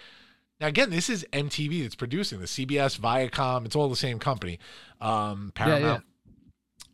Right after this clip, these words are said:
Speaker 1: I commented a few weeks ago to my wife about how M T V has, to me, as a forty-one-year-old guy now, the content has just become such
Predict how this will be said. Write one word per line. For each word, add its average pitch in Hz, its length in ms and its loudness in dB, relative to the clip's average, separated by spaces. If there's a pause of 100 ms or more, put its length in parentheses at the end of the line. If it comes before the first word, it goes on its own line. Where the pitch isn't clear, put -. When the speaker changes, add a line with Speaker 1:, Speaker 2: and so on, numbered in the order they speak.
(1300)
Speaker 1:
I 151 140 6
commented 175 640 4
a 143 60 4
few 143 200 2
weeks 156 200 2
ago 131 140 0
to 117 60 -6
my 113 120 -4
wife 107 240 0
about 101 180 -6
how 110 260 -2
M 117 200 -8
T 123 220 -6
V 104 440 -4 (400)
has, 101 380 -4
to - 180 -6
me, 127 320 0
as 107 140 -6
a 113 40 -4
forty-one-year-old 110 760 -2
guy 98 240 -6
now, 85 320 -6 (300)
the 113 100 -6
content 113 580 -4
has 98 140 -2
just 101 220 -6
become 98 360 -8
such 104 380 -6